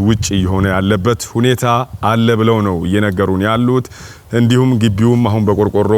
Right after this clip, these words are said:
አጥር አጥረውታል። ከዚህ ቀደም እዚህ ጋር መስጂዱ ላይ መድረሳ ላይ ለመገንባት በሚደረገው ነገር የተለያዩ ነገሮችን እዚህ ቦታ ላይ፣ እ፣ ማን ነው የሚያስቀምጡት ማቴሪያሎች ጭምር እንደሚወሰዱባቸው፣ እቃ እንደሚጠፋባቸው አሁን ለጊዜው በቆርቆሮ አጥረውታል።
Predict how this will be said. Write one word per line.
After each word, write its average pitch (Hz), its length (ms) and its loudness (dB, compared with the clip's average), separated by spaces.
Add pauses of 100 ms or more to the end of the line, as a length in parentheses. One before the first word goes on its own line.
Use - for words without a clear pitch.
አጥር 98 320 0
አጥረውታል። 104 520 -2
ከዚህ 104 240 0
ቀደም 101 300 -2
እዚህ 98 180 -2
ጋር 104 200 0
መስጂዱ 98 340 -4
ላይ 101 160 2
መድረሳ 98 380 -2
ላይ 104 140 2
ለመገንባት 101 580 0
በሚደረገው 104 760 0
ነገር 107 300 0 (500)
የተለያዩ 123 540 0
ነገሮችን 117 560 0
እዚህ 107 180 0
ቦታ 110 280 0
ላይ፣ 117 180 0 (920)
እ፣ 110 100 0 (400)
ማን 104 240 0
ነው 98 160 0 (260)
የሚያስቀምጡት 107 680 -2
ማቴሪያሎች 98 560 0
ጭምር 101 320 -2
እንደሚወሰዱባቸው፣ 90 1160 -2 (200)
እቃ 95 240 -4
እንደሚጠፋባቸው 90 920 -4
አሁን 107 200 0
ለጊዜው 101 400 0
በቆርቆሮ 98 460 -2
አጥረውታል። 120 460 -2